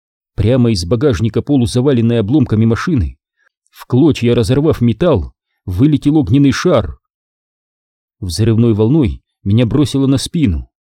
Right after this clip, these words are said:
Откашливая набившуюся в носоглотку пыль, я пополз к Фелисити, но она уже перекатилась на бок и оказалась рядом. «Можешь двигаться?» «Похоже, да»,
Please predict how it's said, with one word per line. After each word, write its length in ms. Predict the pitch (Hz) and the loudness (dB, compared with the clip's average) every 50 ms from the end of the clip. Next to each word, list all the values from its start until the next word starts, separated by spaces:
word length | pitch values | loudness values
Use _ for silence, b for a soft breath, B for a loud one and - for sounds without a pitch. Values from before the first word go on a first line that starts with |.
| _ _ _ _ _ _ _ _ _ - | _ _ _ _ _ _ _ _ _ -6
Откашливая 720 | - 107 - - - 151 127 - - 120 117 120 117 117 | -6 -6 -4 -4 -2 -2 -2 0 0 0 0 2 2 2
набившуюся 580 | 120 117 117 151 131 - - 123 117 - 120 | 0 0 0 -2 -2 -2 -2 -2 -2 -2 -2
в 80 | 104 95 | -2 -2
носоглотку 540 | 127 - - 117 110 139 139 - - 120 - | -2 -2 -2 -2 0 0 0 0 -2 -4 -4
пыль, 320 | - 165 151 90 67 - _ _ _ _ _ | -2 -2 -2 -2 -4 -8 _ _ _ _ _
я 160 | - 107 113 | -4 -2 -2
пополз 380 | 113 135 - - 156 151 - - | -2 -2 -2 -2 -2 -2 -2 -6
к 80 | - - | -8 -4
Фелисити, 720 | - 139 165 185 165 - - 117 - - 76 - - _ _ _ _ _ _ _ _ | -2 0 0 0 -2 -2 -4 -4 -6 -6 -8 -10 -12 _ _ _ _ _ _ _ _
но 200 | - 85 87 117 | -4 -2 0 2
она 160 | 120 139 147 | 2 2 2
уже 220 | 139 117 101 147 143 | 0 0 0 -2 -2
перекатилась 600 | - 135 135 - 147 123 - 160 147 135 - - | 0 -2 -2 0 -2 -2 0 0 0 0 0 0
на 200 | 156 170 156 120 | 0 0 0 0
бок 220 | 95 85 - - _ _ _ _ _ | -2 -4 -8 -12 _ _ _ _ _
и 100 | - 113 | -2 -2
оказалась 520 | 117 - 127 101 143 151 147 131 - - | 0 0 0 0 2 2 2 0 0 0
рядом. 440 | 147 175 147 123 117 - 69 67 - _ _ _ _ _ _ _ | 0 2 2 0 -2 -4 -6 -8 -14 _ _ _ _ _ _ _
«Можешь 440 | - - 92 139 175 135 123 127 98 | -4 -2 0 2 2 2 2 0 0
двигаться?» 600 | 98 139 202 196 143 131 - - - 80 64 - _ _ _ _ _ _ _ _ _ - | 0 0 0 2 2 2 0 0 -4 -8 -8 -10 _ _ _ _ _ _ _ _ _ -8
«Похоже, 540 | - 143 131 - - - 175 180 143 170 180 | -6 -6 -6 -6 -4 -2 0 0 2 0 2
да», 420 | 170 202 196 160 127 92 71 - | 2 2 4 4 2 0 -2 -6